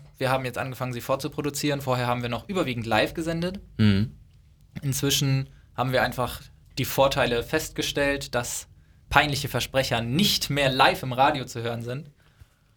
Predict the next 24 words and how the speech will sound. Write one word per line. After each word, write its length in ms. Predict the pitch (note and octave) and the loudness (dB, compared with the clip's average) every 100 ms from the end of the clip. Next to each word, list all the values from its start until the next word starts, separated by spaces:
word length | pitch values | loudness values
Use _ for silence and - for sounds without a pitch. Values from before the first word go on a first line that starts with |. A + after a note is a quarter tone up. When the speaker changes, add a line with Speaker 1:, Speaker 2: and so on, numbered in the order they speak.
| _ _ | _ _
Speaker 1:
und 320 | - C#3+ C#3+ C#3+ | -2 0 0 2
man 260 | C3 B2 | 2 2
auch 420 | - A#2 A#2+ - - - _ _ | 0 0 0 -4 -18 -20 _ _
coole 680 | - F3 F3+ E3 D#3 D3+ - - - - - - - | -2 0 4 6 6 4 -6 -20 -20 -20 -20 -20 -4
Sachen 680 | C3 C#3+ C#3 C3 B2 - - | 0 0 0 -4 -4 -8 -6
schneiden 500 | - - B2 B2+ B2 | -4 2 4 4 2
kann, 460 | - A#2+ A2+ A#2 - - - - - - - | -2 -2 -2 -6 -10 -20 -20 -20 -20 -16 -4
die 220 | B2 A#2+ | -2 0
man 180 | A#2 A2+ | 0 2
live 260 | A2+ C3 | 2 2
vielleicht 280 | - A#2 A2 | 2 0 0
noch 100 | A2 | -2
nicht 140 | B2+ C#3 | -4 -4
so 100 | B2+ | -4
gut 140 | A#2+ | 0
hinkriegt. 440 | A#2 A#2 A2+ - - - _ - | 0 0 -2 -4 -16 -20 _ 4
Speaker 2:
Mhm. 400 | F#2+ F2 F2 G#2+ - - - - - - - - - - | 6 8 6 4 -2 -20 -20 -20 -20 -16 -14 -14 -16 -4
Aber 180 | - G#2+ | 6 8
keine 220 | A2+ A#2 G#2+ | 10 8 10
Sorge 240 | A2+ A#2 | 8 8
um 100 | G#2+ | 6
die 100 | G#2+ | 6
Outtakes, 540 | A2 A#2 - G#2 - - | 6 4 6 4 2 2
die 320 | G2 F#2+ | 6 8